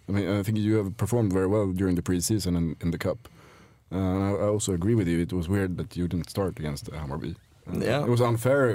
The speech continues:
Speaker 1: against Patrick, and it was, um, unfair against you.
Speaker 2: I, that's my exact, uh, my exact thought.
Speaker 1: Yeah.
Speaker 2: I thought it was unfair to Patrick to, to put him into a game like that after not playing in five months.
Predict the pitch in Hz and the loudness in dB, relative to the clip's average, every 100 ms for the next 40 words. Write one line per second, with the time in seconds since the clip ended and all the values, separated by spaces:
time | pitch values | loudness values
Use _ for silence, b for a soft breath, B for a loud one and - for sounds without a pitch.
0 | 78 92 87 - 110 98 87 87 87 85 | 0 -2 -2 -2 -2 -2 -2 0 0 0
1 | - 92 87 82 82 98 - - - 95 | -4 -4 -4 -2 -4 -8 -14 -16 -4 -2
2 | 90 87 85 - 104 120 - - 104 - | 0 0 0 -2 -4 -6 -12 -4 -4 -2
3 | 123 127 - 113 123 117 113 110 131 117 | -2 -2 -2 0 2 2 0 2 2 0
4 | - 117 110 95 92 98 - - 104 107 | -4 -2 2 2 0 -4 -10 -6 -2 0
5 | 107 113 107 - - - - - - - | 0 0 -2 -2 -2 -4 -6 -8 -6 -8
6 | - 104 113 110 104 101 101 120 113 - | -6 -2 0 0 0 0 2 2 0 0
7 | 113 107 110 98 - 110 104 98 - - | -2 0 -2 -4 -2 0 0 -2 -6 -14
8 | - 117 - 135 123 113 117 113 117 110 | -4 -2 0 2 2 4 4 4 4 4
9 | 101 101 98 - 101 95 113 101 98 95 | 4 4 2 0 -4 0 2 2 0 -2
10 | - 107 98 - 104 101 107 110 101 104 | -2 -2 0 0 0 0 -2 -2 0 0
11 | 101 113 - | 0 -2 -6